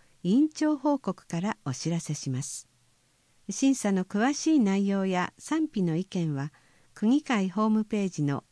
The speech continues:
会議録でご覧になれます。五月下旬掲載予定です。会議録の検索方法。杉並区議会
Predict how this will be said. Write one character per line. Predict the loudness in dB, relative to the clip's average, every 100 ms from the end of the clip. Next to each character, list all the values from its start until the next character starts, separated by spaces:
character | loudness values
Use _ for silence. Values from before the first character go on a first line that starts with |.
| -8
会 | -2 2
議 | 4 4
録 | 0 -2
で | -4 -2
ご | -2
覧 | 0 0
に | 0
な | -2 -2
れ | -2
ま | -4
す。 | -8 -16 _ _ _ _ _ _ _ -2
五 | 2
月 | 2 0 -4
下 | -2 -2
旬 | 0 -2 -2 -4
掲 | -4 -2
載 | -2 -2 -2
予 | -4
定 | -8 -10
で | -10
す。 | -12 -14 -16 _ _ _ _ _ _ _ _ _ -20 _ _ -18
会 | -2 2 4
議 | 4
録 | 2 0 0
の | 0
検 | 0 -2 -2
索 | -4 -4 -4
方 | -2 -2
法。 | -4 -8 -10 -10 -18 _ _ _ _ _ _
杉 | -4 0 4
並 | 4 4 2
区 | 0 0
議 | 0
会 | 0 -4 -4